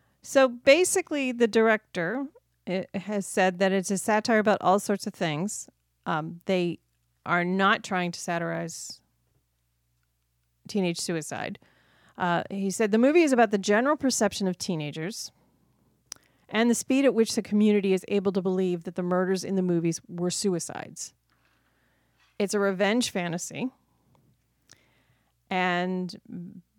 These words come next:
basically, they said, "We were looking at the John Hughes films saying, 'This is bullshit.' Uh,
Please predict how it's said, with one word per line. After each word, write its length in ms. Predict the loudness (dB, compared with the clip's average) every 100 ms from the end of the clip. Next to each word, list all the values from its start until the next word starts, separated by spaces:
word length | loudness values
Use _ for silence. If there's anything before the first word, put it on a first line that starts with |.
| -6
basically, 680 | 0 2 2 0 -6 -4 -2
they 120 | -2
said, 200 | -2 -2
"We 80 | 0
were 140 | -2
looking 340 | 0 -2 0 -2
at 100 | -2
the 60 |
John 360 | -2 0 0 2
Hughes 280 | 0 0 -2
films 580 | -2 0 0 -2 -6 -10
saying, 480 | -8 -4 -2 -2 -4
'This 220 | -6 -6
is 80 | -8
bullshit.' 640 | -4 -2 -2 -2 -6 -6 -10 -18 -20 _ _ _ _ _ _ _ _ _ _ _ _ _ _ _ _ _ -8
Uh, 300 | -4 -2